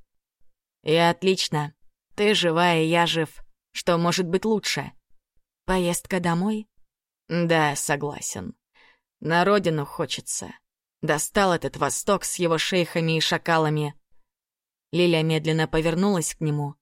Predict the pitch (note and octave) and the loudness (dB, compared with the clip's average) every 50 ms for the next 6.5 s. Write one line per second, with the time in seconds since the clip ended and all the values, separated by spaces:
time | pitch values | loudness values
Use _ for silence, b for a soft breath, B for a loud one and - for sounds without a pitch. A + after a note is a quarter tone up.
0 | _ _ _ _ _ - F#3 F3+ E3+ G3+ A3 A3 G#3+ G3+ - E3+ E3 E3 G3 A3 | _ _ _ _ _ -2 -2 0 2 2 2 2 2 2 0 -2 -2 2 2 2
1 | G#3+ F3+ F#3+ G#3 F#3+ - - - F3 F3+ F3 E3+ - - F3+ E3+ E3+ E3 D#3+ - | 2 2 2 0 0 0 -4 -2 2 2 2 2 0 -2 0 0 0 0 -2 -2
2 | _ F3 D#3 C#3+ - - - - C#3+ C#3+ - - _ _ _ _ _ _ _ _ | _ 0 0 0 -2 -6 -6 -6 -8 -8 -10 -14 _ _ _ _ _ _ _ _
3 | _ _ _ _ _ _ _ _ _ _ _ _ - F#3+ G3+ F#3+ F3+ F#3+ G3 G3 | _ _ _ _ _ _ _ _ _ _ _ _ 0 0 2 2 2 2 0 0
4 | F#3+ E3 D3+ - - - C#3+ - - - E3+ E3+ F3+ F#3+ F#3+ F3+ E3 D#3 - - | -2 -2 -6 -6 -6 -4 -6 -4 -2 -2 -2 0 0 0 0 0 -2 -2 -2 -2
5 | D3 D#3 - - G3+ F#3+ F3 E3+ - - F3 E3+ - - F3+ E3 E3+ E3 - - | -4 -2 -2 0 0 0 0 -2 -2 -4 -4 -4 -2 -2 0 2 0 0 2 0
6 | E3+ D#3+ - - F3 E3+ D#3 D3 D3 C#3+ | -2 -2 -2 -2 0 0 0 -2 -6 -10